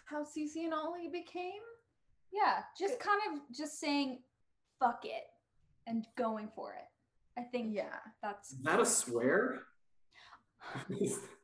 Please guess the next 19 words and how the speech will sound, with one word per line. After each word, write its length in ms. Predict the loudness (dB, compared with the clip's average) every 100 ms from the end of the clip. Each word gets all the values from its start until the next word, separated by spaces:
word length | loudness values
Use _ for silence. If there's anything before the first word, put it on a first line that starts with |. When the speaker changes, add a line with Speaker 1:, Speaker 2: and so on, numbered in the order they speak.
| _ _ _ _ -20 -20 -18 -2
Speaker 2:
Whoa, 400 | 2 2 0 -4 -10 _ _ -6 -6
I 40 |
swore. 240 | -6 -12 -6
Speaker 3:
<laughs> 440 | -2 0 -2 -2
Speaker 2:
Like, 300 | 0 0 -2 2 4 4 0 2 2 2 -10 -8 -10 -10 -10 -12 -16 -18 -20 _ -10
you 160 | 0 8
guys 260 | 8 8
heard 180 | 6 4
it 80 | 6
here 180 | 6 6
first. 280 | 6 4 8
Speaker 1:
I 160 | 8 6
did 240 | 4 6
not 240 | 8 8
have 220 | 8 8 8
enough 420 | 6 4 2 -2
Jesus 340 | 0 0 4
Frappuccinos 960 | 6 6 4 2 2 2 0 0 -2 -2
today 360 | 2 4 4